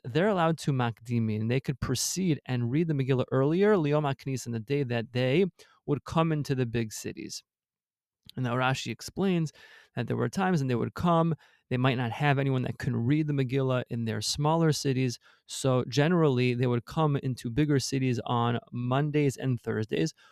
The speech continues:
which were days that Rashi explains, at least from the perspective right now of the Mishnah,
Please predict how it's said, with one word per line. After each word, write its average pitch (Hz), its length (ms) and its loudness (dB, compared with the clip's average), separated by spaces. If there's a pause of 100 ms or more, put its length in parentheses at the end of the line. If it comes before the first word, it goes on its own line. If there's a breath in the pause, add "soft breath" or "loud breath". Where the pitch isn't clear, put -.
(160 soft breath)
which 151 220 2
were 143 140 6
days 147 280 4
that 131 100 -2
Rashi 135 420 0
explains, 131 640 -6
at - 80 -10
least 123 200 -2
from 120 320 -2 (420)
the - 80 0
perspective 123 600 0
right 117 260 2
now 135 460 6
of 117 180 0
the 120 80 0
Mishnah, 139 640 2